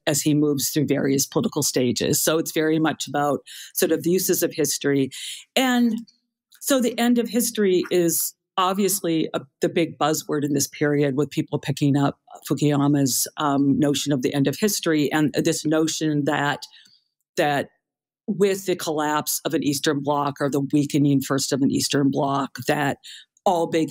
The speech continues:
ideological questions in history have been solved, and that the only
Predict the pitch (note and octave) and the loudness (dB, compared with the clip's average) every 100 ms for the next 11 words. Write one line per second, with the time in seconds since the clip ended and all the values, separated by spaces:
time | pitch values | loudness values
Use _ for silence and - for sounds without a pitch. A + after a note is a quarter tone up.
0 | D3+ D3 D3 C#3 C#3 C#3 - C3+ B2 _ | 0 0 2 2 0 -2 -4 -4 -6 _
1 | _ _ - _ - E3+ - D#3 D3 C#3 | _ _ -20 _ -2 -2 0 -2 0 0
2 | C#3 - C#3 C#3 C#3+ C#3 - C#3 C#3 C3 | -2 0 0 0 0 0 0 0 0 0
3 | B2 - D#3+ D3 C#3+ C#3+ - - D#3 - | -2 -2 0 2 2 0 -2 0 0 0
4 | D#3+ D#3 D#3 D3+ C#3+ C#3 | 0 2 2 2 2 0